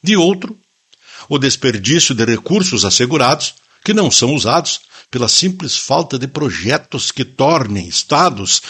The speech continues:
e municípios aptos a recebê-los. É preciso pensar nesse novo clima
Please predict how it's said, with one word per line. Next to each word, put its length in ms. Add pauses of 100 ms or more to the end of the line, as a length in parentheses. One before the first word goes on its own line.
(160)
e 60
municípios 800 (420)
aptos 500
a 60
recebê-los. 800 (880)
É 60
preciso 420
pensar 460
nesse 280
novo 340
clima 520